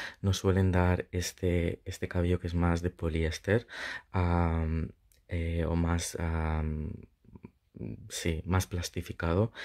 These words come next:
eh, y este cabello se siente muy bien, así que creo que para poder realizar diferentes peinados y así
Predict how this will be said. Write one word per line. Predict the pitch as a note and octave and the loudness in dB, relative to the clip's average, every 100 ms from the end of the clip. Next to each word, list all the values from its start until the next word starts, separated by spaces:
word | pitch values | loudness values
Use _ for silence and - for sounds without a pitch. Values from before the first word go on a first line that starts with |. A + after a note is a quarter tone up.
| - - - | -10 -10 -4
eh, | F2+ F2 E2+ - | 0 2 2 2
y | F#2 | 0
este | F#2 - | 2 0
cabello | F#2+ F2+ F2+ | 2 2 2
se | E2+ | 0
siente | F2 E2+ E2 | 0 0 0
muy | E2 | 0
bien, | D#2+ E2 F2 | 0 0 0
así | - D2 | -2 -6
que | E2+ | -6
creo | - E2+ D#2 | -4 -4 -4
que | - D#2+ D#2 - - - | -2 -2 -2 -8 -14 -8
para | E2+ E2 | -4 -2
poder | E2+ D#2+ D#2+ | 0 0 2
realizar | F2 E2 E2+ E2+ | 2 2 0 0
diferentes | F2 D#2+ D#2 E2+ | -2 -4 -4 -4
peinados | E2+ E2 D#2+ E2 D#2+ | -4 -2 0 -2 -4
y | |
así | D#2 D#2+ E2 | -4 -2 -2